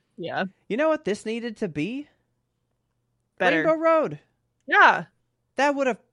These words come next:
Speaker 2: popped on
Speaker 1: It
Speaker 2: this
Speaker 1: lends
Speaker 2: thing.
Speaker 1: itself to the steelbook, you know?
Speaker 2: Yeah.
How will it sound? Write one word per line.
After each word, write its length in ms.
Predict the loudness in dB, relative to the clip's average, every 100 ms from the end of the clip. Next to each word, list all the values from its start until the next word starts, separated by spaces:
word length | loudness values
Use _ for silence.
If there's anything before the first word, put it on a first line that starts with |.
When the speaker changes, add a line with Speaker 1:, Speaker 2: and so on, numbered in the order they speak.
| _ -16
Speaker 2:
popped 580 | 2 4 4 -2 -12 -20 _ _
on 180 | -2 0
Speaker 1:
It 40 | 0
Speaker 2:
this 140 | -2
Speaker 1:
lends 380 | -2 -2 -4 -6
Speaker 2:
thing. 80 | -10
Speaker 1:
itself 440 | -10 -6 -4 -4
to 60 | -8
the 80 | -12
steelbook, 460 | -10 -8 -8 -10 -12 -10
you 140 | -6
know? 160 | -4 -4
Speaker 2:
Yeah. 240 | -4 -8